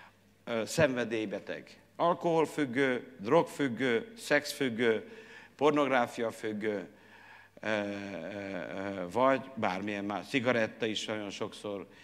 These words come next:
így imádkozunk emberekért cigarettáért. Nem tudom, ha még te is itt vagy, és közben cigizzel,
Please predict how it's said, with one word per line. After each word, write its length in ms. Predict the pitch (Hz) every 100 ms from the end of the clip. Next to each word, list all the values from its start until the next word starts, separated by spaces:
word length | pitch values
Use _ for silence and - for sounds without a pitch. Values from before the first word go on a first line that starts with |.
| - -
így 160 | - 107
imádkozunk 600 | 113 117 110 113 104 101
emberekért 540 | 123 113 107 101 101 -
cigarettáért. 680 | 135 120 113 107 110 107
Nem 140 | 127 120
tudom, 200 | 117 107
ha 100 | 107
még 300 | 110 110 104
te 100 | 120
is 220 | 101 -
itt 140 | -
vagy, 180 | - 101
és 140 | 95 -
közben 280 | 120 98
cigizzel, 600 | - 123 110 98 110 110